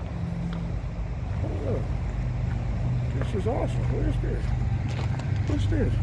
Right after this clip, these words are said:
Hold up. Hold up. This is back three.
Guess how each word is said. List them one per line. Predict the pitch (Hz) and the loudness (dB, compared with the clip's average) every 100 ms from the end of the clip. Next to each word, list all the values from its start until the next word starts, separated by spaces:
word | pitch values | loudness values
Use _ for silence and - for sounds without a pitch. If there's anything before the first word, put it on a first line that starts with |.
| - - - - - - - - - - - - | 0 0 0 2 2 2 2 2 4 2 2 0
Hold | - 247 | 0 2
up. | - - - - - | 2 2 2 2 2
Hold | 208 | 2
up. | - - - - - | 2 2 0 -2 -2
This | - 220 - - - - - - - - - - - - - - - - - - - - - - | 2 2 2 0 0 0 2 4 4 2 2 2 0 -2 -2 -2 0 2 2 0 -2 -2 0 2
is | 165 151 131 123 | 4 4 4 2
back | 160 196 - - - - - - - - - - - - | 2 0 0 -2 -4 -4 -4 -4 -4 -4 -4 -6 -6 -4
three. | 196 208 - - | -2 -2 -2 -4